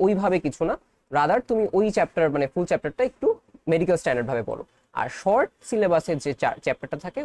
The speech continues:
ওইটা পড়বা হচ্ছে এইচএসসি স্ট্যান্ডার্ড ভাবে রিডিং পড়বা, ম্যাথ প্রবলেম সলভ করবা বা যে কোনো কিছু সলভ করবা, তারপরে তুমি হচ্ছে, আহ, মেডিকেল কোয়েশ্চেনগুলো সলভ করতে যাবা। আমি অ্যাপ্রোচটা দেখাবো কিছুক্ষণ পরে, ওকে? আহ,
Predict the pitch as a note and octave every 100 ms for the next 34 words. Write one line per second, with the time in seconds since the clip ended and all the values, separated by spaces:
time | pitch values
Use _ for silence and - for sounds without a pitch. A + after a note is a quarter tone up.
0 | - F3+ G3+ E3+ D#3+ D#3+ E3+ E3 - -
1 | F3 - F#3+ - G#3 F#3+ E3 E3 E3+ E3
2 | C3+ C3 D#3+ D#3+ E3 A3+ - _ _ -
3 | A#2+ B2+ D#3+ D#3+ F3 F3+ E3+ F#3 G#3+ D#3
4 | B2 C#3+ D3+ E3+ F3+ F3+ F3 - C#4+ -
5 | E3 E3 D#3 C#3 B2+ A#2 - A#2+ - _
6 | _ - A2+ A2 C#3+ D#3 D#3 C#3 C3 -
7 | B2 A2+ A2+ - A2 A#2 G2+ - G3 G3
8 | G#3 F#3 F3+ D3 C#3 A#2+ B2 A2+ A#2+ -
9 | G3 A#3 _ _ _ _ _ - A#3+ B2